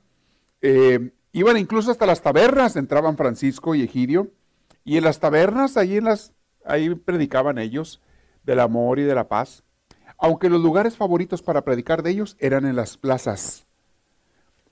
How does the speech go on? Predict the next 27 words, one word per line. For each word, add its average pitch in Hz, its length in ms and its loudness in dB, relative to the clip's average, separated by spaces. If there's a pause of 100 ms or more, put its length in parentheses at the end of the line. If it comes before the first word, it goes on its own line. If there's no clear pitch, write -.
Empezaban 240 440 2
a - 40 4
platicar 240 360 2
y - 20 -4
se 233 160 -4
juntaba 220 260 2
una 226 140 2
persona 208 320 0
o 208 60 2
dos, 226 320 0 (1160)
y 151 120 0
luego 202 260 4
de 214 80 2
repente, 208 420 0
como 185 220 -2
Francisco 180 380 -4
estaba 196 200 -2
hablando 196 360 0
de 180 60 0
Dios, 202 260 0
de 202 60 -4
repente 185 260 -4
se 180 80 -8
juntaban 165 360 -2
tres 165 240 -4
o 156 80 -10
cuatro. 190 440 -4